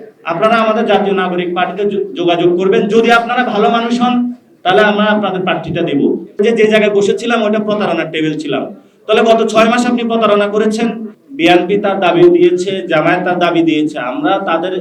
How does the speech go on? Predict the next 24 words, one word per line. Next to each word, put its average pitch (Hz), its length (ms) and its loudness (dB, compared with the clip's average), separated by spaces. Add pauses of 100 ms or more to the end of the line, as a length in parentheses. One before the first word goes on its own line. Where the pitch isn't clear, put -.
এই 160 240 -4
এক 160 260 -2
টেবিলে 180 280 -4
বসানোর 180 460 -4
জন্য 175 300 -4
গতকাল 160 380 -6
নয় 156 220 -4
দল 156 140 -2
একটা 160 200 -4
মিটিং 156 320 -6
করেছিলাম। 139 520 -6 (640)
সেখানে 175 380 -6
গণতন্ত্র 175 640 -2
মঞ্চ 170 340 -4 (720)
প্লাস 175 480 -2 (520)
এবি 175 280 2
পার্টি, 190 440 0
জাতীয় 180 340 0
নাগরিক 165 480 0
পার্টি 180 340 0 (500)
এবং 160 260 0
গণ 170 160 4
অধিকার 170 320 -2 (100)
পরিষদ, 180 380 -2